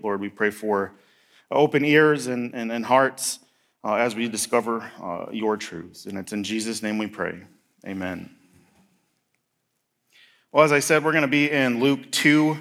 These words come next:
uh, thirty-nine, uh, through fifty-two. So if you are able, I'd ask you to stand with me,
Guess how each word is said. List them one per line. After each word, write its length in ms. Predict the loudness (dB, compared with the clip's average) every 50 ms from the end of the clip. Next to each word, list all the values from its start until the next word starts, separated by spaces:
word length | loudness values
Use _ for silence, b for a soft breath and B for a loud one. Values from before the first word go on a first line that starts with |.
| B B B B B B B B B B B _ -2
uh, 300 | 2 4 4 6 4 2
thirty-nine, 800 | 0 0 2 2 2 2 2 4 4 6 6 6 4 4 2
uh, 420 | -2 -4 -8 -12 -10 -6 -4 -4 -4
through 320 | -6 -6 -4 -2 -2 -2
fifty-two. 960 | -2 -2 0 0 0 0 -2 -6 -8 -6 -4 -4 -2 2 2 4 4 4 2
So 240 | 0 0 0 0 0
if 160 | 0 -2 -4
you 340 | -2 0 2 2 2 0 0
are 240 | 2 2 2 2 0 0
able, 400 | 2 2 2 2 2 2 2 4
I'd 100 | 4 4
ask 260 | 4 2 2 0 -4
you 60 | -6
to 80 | -6 -4
stand 460 | -4 -4 -2 0 0 2 2 2 2
with 240 | 0 0 -2 -2 -2
me, 360 | -2 0 0 -2 -4 -6 B